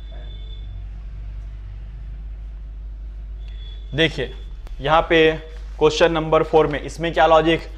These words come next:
Option number A, बी, सी, डी और ई, इसमें कौन सा अलग होगा, ये आपको चुनना है, कौन सा अलग होगा, ये आपको चुनना है, ये आपको बताना है। तब देखिए, यहाँ पे क्या logic work कर रहा है, जो option आपके सामने दिया गया, उसमें देखिए क्या logic work कर रहा है।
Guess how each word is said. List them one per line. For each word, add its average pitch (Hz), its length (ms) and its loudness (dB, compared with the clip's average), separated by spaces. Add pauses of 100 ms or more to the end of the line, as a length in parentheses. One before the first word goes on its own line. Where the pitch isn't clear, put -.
(280)
Option 160 340 8
number 156 340 4
A, 160 400 2 (560)
बी, 156 560 0 (200)
सी, 151 260 -2
डी 147 180 0
और 139 180 4
ई, 113 100 -6 (340)
इसमें 143 240 -4
कौन 151 240 6
सा 160 120 2
अलग 156 140 4
होगा, 156 220 4
ये 147 180 2
आपको 151 260 8
चुनना 156 280 0
है, 156 100 4
कौन 147 220 6
सा 156 100 2
अलग 147 160 6
होगा, 151 220 4
ये 139 160 4
आपको 143 240 4
चुनना 151 280 -2
है, 165 100 0
ये 143 100 2
आपको 139 240 4
बताना 131 320 4
है। 131 120 0 (760)
तब 165 120 6
देखिए, 170 280 6
यहाँ 156 180 8
पे 165 160 4
क्या 156 180 10
logic 165 320 8
work 160 200 8
कर 160 120 6
रहा 156 120 12
है, 123 140 8 (360)
जो 135 160 6
option 143 320 6
आपके 156 240 6
सामने 156 320 4
दिया 156 240 8
गया, 156 180 6
उसमें 151 260 0
देखिए 147 260 -2
क्या 151 160 4
logic 151 280 2
work 151 200 2
कर 160 120 6
रहा 156 160 8
है। 160 140 -4